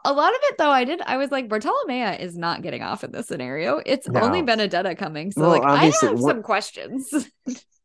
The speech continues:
Speaker 2: Well, I, I think it's 'cause she, she, you know, some people are, some people love, they enjoy to give, and some people enjoy to receive, Dragon.
Speaker 1: Mm-hmm,
Speaker 2: Let's just
Speaker 1: mm-hmm.
Speaker 2: say, when those two meet, both people are happy. Am I right, Dragon?
Speaker 1: Yeah, I guess so. They
Speaker 2: That
Speaker 1: don't,
Speaker 2: seems
Speaker 1: they
Speaker 2: like
Speaker 1: did both seem happy, so I, I give you that.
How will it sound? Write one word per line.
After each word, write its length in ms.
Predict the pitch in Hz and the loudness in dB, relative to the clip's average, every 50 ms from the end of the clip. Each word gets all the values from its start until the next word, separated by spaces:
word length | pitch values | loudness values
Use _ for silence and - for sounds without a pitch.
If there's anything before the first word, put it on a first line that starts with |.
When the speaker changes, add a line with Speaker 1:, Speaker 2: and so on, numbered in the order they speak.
| _ _ _ _ _ _ _ _ - _ - 190 190 180 156 | _ _ _ _ _ _ _ _ -20 _ -12 -10 -6 0 4
Speaker 2:
Well, 160 | 165 175 - - | 4 4 4 4
I, 160 | 151 165 160 160 | 4 4 4 4
I 100 | - 139 | 2 0
think 220 | 139 - 180 160 143 | 2 4 4 4 4
it's 120 | 147 - | 4 2
'cause 200 | - - 139 110 | 2 -2 -2 -2
she, 280 | - - 143 131 127 - | 0 0 0 0 0 0
she, 320 | - - - - 127 127 - - | -6 -10 -6 -4 -4 -4 -4 -6
you 160 | 120 120 117 | -4 -2 0
know, 140 | 95 78 78 - | 0 -2 -4 -8
some 220 | - - 160 147 | -6 -6 -4 0
people 340 | - 156 135 139 131 117 107 | 2 0 2 4 6 6 6
are, 100 | 98 - - | 6 4 2
some 160 | - - 180 | -6 -4 -2
people 260 | 214 202 190 180 170 | 0 2 4 4 6
love, 220 | 160 151 139 156 | 4 4 4 2
they 100 | - 123 127 | 0 0 0
enjoy 340 | 131 123 110 123 117 117 110 | 0 0 0 0 0 0 0
to 200 | 104 _ - 110 - - | -2 _ -14 -20 -12 -8
give, 220 | 104 104 120 127 - - - | -6 -6 -6 -6 -10 -16 -14
and 100 | 120 117 | -10 -6
some 140 | - 127 120 | -4 -4 -2
people 180 | 139 127 135 | -2 0 0
enjoy 240 | 127 120 120 123 123 | 2 2 4 2 2
to 140 | 117 - 123 | 2 2 0
receive, 400 | 113 117 110 - - 190 156 - | 2 0 0 0 -2 -4 -4 -4
Dragon. 260 | - 82 78 - 170 | -8 -12 -12 -12 -14
Speaker 1:
Mm-hmm, 680 | 160 - 202 208 214 214 196 180 190 208 - - 202 214 | -10 -8 -4 -4 -4 -4 -4 -6 -8 -12 -10 -8 -6 -4
Speaker 2:
Let's 140 | 214 214 185 | -2 -2 0
just 100 | - - - | 0 2 4
Speaker 1:
mm-hmm. 200 | 139 123 110 - | 4 4 4 4
Speaker 2:
say, 60 | - - - - - - _ _ _ | 0 -8 -18 -20 -20 -20 _ _ _
when 160 | - 107 113 | 2 4 6
those 200 | 113 127 127 120 | 6 6 6 6
two 140 | - - 151 | 4 4 4
meet, 320 | 127 139 160 147 113 92 - _ _ _ _ _ _ _ _ _ _ _ _ _ _ | 6 8 8 6 6 4 0 _ _ _ _ _ _ _ _ _ _ _ _ _ _
both 220 | - 107 104 101 | 2 2 2 2
people 240 | - 113 101 - 107 | 2 0 2 6 6
are 80 | 107 110 | 6 6
happy. 320 | 123 135 120 - - 95 | 6 4 2 2 2 2
Am 100 | 92 92 | 2 4
I 60 | 104 113 | 6 6
right, 180 | 127 151 170 | 6 6 4
Dragon? 300 | 170 185 185 185 196 208 - _ _ _ _ _ _ _ _ _ _ _ _ - | 4 2 2 2 2 -2 -6 _ _ _ _ _ _ _ _ _ _ _ _ -8
Speaker 1:
Yeah, 140 | 220 233 269 | -4 -2 -2
I 80 | 294 277 | -2 -2
guess 220 | 240 247 320 311 | -2 -4 -4 -4
so. 220 | - 254 285 262 220 | -2 -2 -2 -2 -2
They 140 | 190 214 | 0 2
Speaker 2:
That 80 | 240 - | 2 4
Speaker 1:
don't, 100 | 254 277 | 4 4
Speaker 2:
seems 120 | 220 214 196 | 4 6 6
Speaker 1:
they 60 | - | 4
Speaker 2:
like 80 | 208 190 | 4 4
Speaker 1:
did 200 | 339 370 285 240 | 2 0 0 0
both 220 | 240 240 254 247 | 0 0 0 -2
seem 160 | - 247 226 | -4 -4 -4
happy, 400 | 214 208 190 202 - 139 135 156 | -4 -4 -4 -6 -6 -6 -8 -8
so 100 | 165 - | -6 -6
I, 260 | 165 165 165 175 180 | -4 -4 -4 -4 -4
I 120 | 151 135 185 | -4 -4 -4
give 180 | 185 202 202 | -2 -2 -2
you 80 | 202 185 151 | -2 -2 -4
that. 260 | 147 147 156 - - | -4 -4 -6 -6 -10